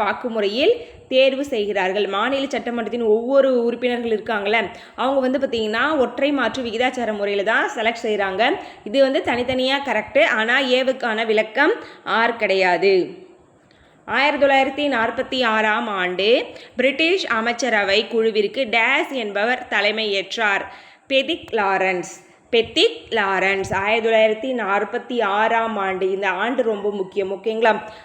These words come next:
ஆயிரத்தி தொள்ளாயிரத்தி நாற்பத்தி ஆறாம் ஆண்டு பிரிட்டிஷ் அமைச்சரவை குழுவிற்கு டேஸ் என்பவர் தலைமையேற்றார். பெத்திக் லாரன்ஸ் அவர்கள். பெத்திக் லாரன்ஸ் அவர்கள். நெக்ஸ்ட்டு,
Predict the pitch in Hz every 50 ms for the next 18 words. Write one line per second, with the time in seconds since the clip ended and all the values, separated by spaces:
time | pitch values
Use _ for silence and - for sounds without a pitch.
0 | - - 196 208 214 240 240 220 233 233 226 220 220 220 226 269 285 277 233 196
1 | 208 214 - 233 - - 240 214 196 202 202 208 208 208 208 196 185 180 190 196
2 | 269 294 233 214 240 247 240 294 302 320 381 320 - - 202 196 196 214 214 -
3 | 240 220 220 208 226 233 233 - 220 202 196 185 190 185 185 - 240 269 311 392
4 | - - - - - - 202 226 254 269 294 302 320 349 330 311 285 269 254 262
5 | 254 262 269 254 254 233 233 240 240 254 247 240 233 220 226 - - 277 277 320
6 | 403 453 - - - - - - - 254 247 247 247 302 311 349 311 - - 226
7 | 226 208 208 208 214 214 214 247 320 311 - - 196 196 185 185 190 180 208 202
8 | 196 185 175 165 180 - - 202 202 202 - - 269 311 392 339 - - - -
9 | - 202 202 202 202 208 208 208 214 220 240 294 349 - - - 190 196 185 196
10 | 190 196 185 202 202 196 185 170 147 - - - - - - - - _ - -
11 | 202 208 208 - - - 226 220